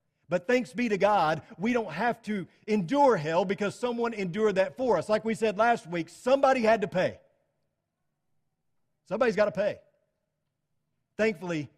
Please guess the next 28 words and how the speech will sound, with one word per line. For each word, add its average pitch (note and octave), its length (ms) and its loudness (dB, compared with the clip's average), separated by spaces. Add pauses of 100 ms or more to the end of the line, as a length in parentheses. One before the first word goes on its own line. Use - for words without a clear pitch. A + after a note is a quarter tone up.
Jesus D#3+ 400 -8
paid D#3+ 220 -6
the C3+ 80 -14
price C3 280 -8
for D#3+ 320 -8 (100)
us. - 280 -20 (1600)
It A3+ 160 -4
is F3 100 -4
an E3+ 200 -8
insult G#3 580 -2
to D#3 100 -12
God's E3 340 -2
goodness A3 640 -4 (180)
and F3+ 140 -6
holiness D3 640 -4 (220)
for F#3+ 100 -4
me G3 240 0
to F3 180 -6
accept A3 460 -4
redemption E3 800 -8 (220)
and E3+ 120 -4
then F#3+ 200 0
return F3 400 -6
to D3 100 -12
slavery. C#3 600 -8 (260)
To G3+ 80 -8
not G#3 300 4
value G3 560 2